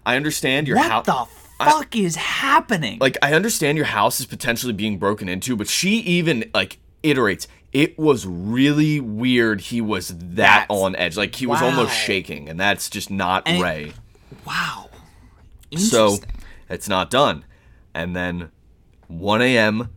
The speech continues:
Speaker 1: the next night, the alarm goes off again. This time, a first floor window had been tampered with. So
Speaker 2: Who's trying to get into their fucking house?
Speaker 1: And did they so-,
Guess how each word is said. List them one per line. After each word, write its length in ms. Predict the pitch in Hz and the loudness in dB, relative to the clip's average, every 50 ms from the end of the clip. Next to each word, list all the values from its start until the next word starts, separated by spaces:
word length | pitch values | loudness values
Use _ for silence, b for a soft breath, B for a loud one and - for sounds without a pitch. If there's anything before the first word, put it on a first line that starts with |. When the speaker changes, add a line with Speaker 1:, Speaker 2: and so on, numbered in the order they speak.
| - - _ | -20 -20 _
Speaker 1:
the 240 | - 87 87 113 127 | -14 -4 0 0 0
next 540 | 127 120 123 139 170 214 - - - - - | 2 2 2 2 2 2 0 -2 -4 -4 -2
night, 320 | 107 95 85 76 76 - - _ _ _ - | -2 -2 -2 -4 -8 -12 -18 _ _ _ -6
the 120 | 101 110 | 0 2
alarm 460 | 110 107 98 95 95 92 95 98 107 110 | 2 2 2 2 0 0 2 2 2 2
goes 200 | 110 110 110 107 | 2 0 2 2
off 220 | 92 87 85 - - | 0 0 -2 -2 -4
again. 480 | - 123 - - 156 170 170 117 82 76 b b b b | -4 -4 0 4 6 6 6 4 2 -2 b b b b
This 420 | - 85 87 147 214 277 277 - | -16 -2 2 4 4 4 2 0
time, 520 | - - 131 104 90 87 85 90 107 135 - - - _ | -4 -4 -4 -2 -2 -2 -4 -6 -8 -10 -14 -18 -18 _
a 120 | - 98 92 | -8 -8 -8
first 420 | - - 139 156 185 202 - - | -4 0 2 2 2 0 -2 -8
floor 260 | - 175 180 180 175 156 | -4 0 2 2 2 2
window 580 | 123 139 208 208 151 110 101 95 92 92 95 b b b b b - | 2 2 0 2 2 2 2 2 0 -2 -6 b b b b b -6
had 200 | - 123 107 95 | -4 -4 -2 -2
been 120 | 92 87 80 | -4 -8 -10
tampered 500 | - - - - 139 127 - 95 80 76 | -10 -12 -2 -2 0 0 0 -4 -10 -10
with. 280 | 76 - - - - - B B B B B B B | -12 -14 -14 -16 -20 -20 B B B B B B B
So 440 | - - - 131 120 110 107 101 B B B B B B B B _ - | -8 -2 0 2 2 2 2 -2 B B B B B B B B _ 0
Speaker 2:
Who's 280 | 208 277 339 370 - | 2 2 2 2 0
trying 240 | - - 285 269 233 | -4 -2 0 0 0
to 60 | 202 | 0
get 180 | 185 180 180 185 | 0 0 -2 -2
into 160 | 180 180 175 | -2 -4 -2
their 140 | 160 160 160 | -2 -4 -6
fucking 380 | - - 185 175 175 - 185 160 | -4 -4 -2 -2 -2 -4 -6 -6
house? 560 | 147 214 302 381 392 302 - - - - - _ _ - | -4 -2 -2 -2 -2 -4 -8 -10 -12 -14 -16 _ _ -2
Speaker 1:
And 440 | 110 107 104 101 101 98 95 87 | 0 2 2 2 2 0 -2 -4
did 240 | 78 101 92 87 85 | -4 -4 -4 -4 -2
they 240 | 87 87 90 90 90 | -2 -2 -2 -2 -4
so-, 280 | - - - 95 92 | -6 -4 -4 -4 -6